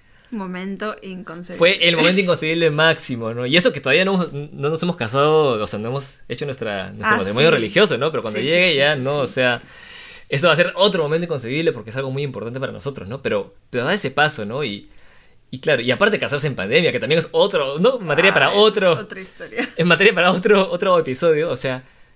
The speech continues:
Speaker 2: realmente, o sea, vivir eso es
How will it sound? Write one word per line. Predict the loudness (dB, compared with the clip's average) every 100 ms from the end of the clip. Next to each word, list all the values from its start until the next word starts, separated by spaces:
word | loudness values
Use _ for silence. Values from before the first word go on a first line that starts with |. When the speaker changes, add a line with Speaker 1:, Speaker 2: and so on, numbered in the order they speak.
| _ -12
Speaker 2:
realmente, | -8 -4 -4 -4 -6 -6 -12 _ _ _
o | -12
sea, | -10 -10 -14 _
vivir | -14 -10 -6 -2
eso | -2 -4 -4
es | -4 -4 -8 -10